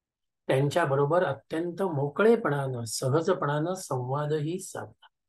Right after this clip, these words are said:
ते सत्पुरुष सहज म्हणाले, "सर, घरी कधी येणार?" सर त्यांना म्हणाले, "आपल्या घरी आता लवकरच येतो." ते सत्पुरुष हसले.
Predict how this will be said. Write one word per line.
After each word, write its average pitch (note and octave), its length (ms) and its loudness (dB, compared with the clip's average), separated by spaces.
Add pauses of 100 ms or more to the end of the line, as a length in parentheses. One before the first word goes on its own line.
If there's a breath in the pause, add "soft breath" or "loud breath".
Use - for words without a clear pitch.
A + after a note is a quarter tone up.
(1600)
ते B3 100 4
सत्पुरुष C4 480 4
सहज B3 480 4
म्हणाले, D3+ 440 2 (960)
"सर, D#3 280 2 (960)
घरी D#3 400 2
कधी D3+ 320 2
येणार?" - 320 -6 (1400)
सर E3+ 320 0
त्यांना C#3+ 360 0
म्हणाले, C#3+ 520 0 (460)
"आपल्या G3 540 6
घरी D3+ 480 0 (420)
आता E3 280 2
लवकरच E3 800 -2
येतो." B2+ 560 -6 (1300)
ते C3 100 2
सत्पुरुष D3 500 -2
हसले. D#3+ 360 -4